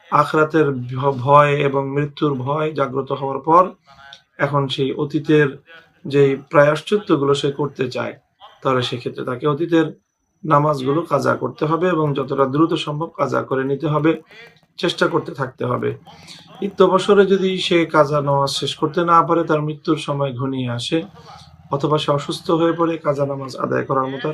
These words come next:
তার সামর্থ্য না থাকে, এই ধরনের কোনো পরিস্থিতি যদি তার জন্য তৈরি হয়ে যায়,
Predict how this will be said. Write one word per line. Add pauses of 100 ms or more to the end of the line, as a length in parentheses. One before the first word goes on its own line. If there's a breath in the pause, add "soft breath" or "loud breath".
তার
সামর্থ্য
না
থাকে, (920 loud breath)
এই
ধরনের
কোনো
পরিস্থিতি
যদি
তার
জন্য
তৈরি
হয়ে
যায়,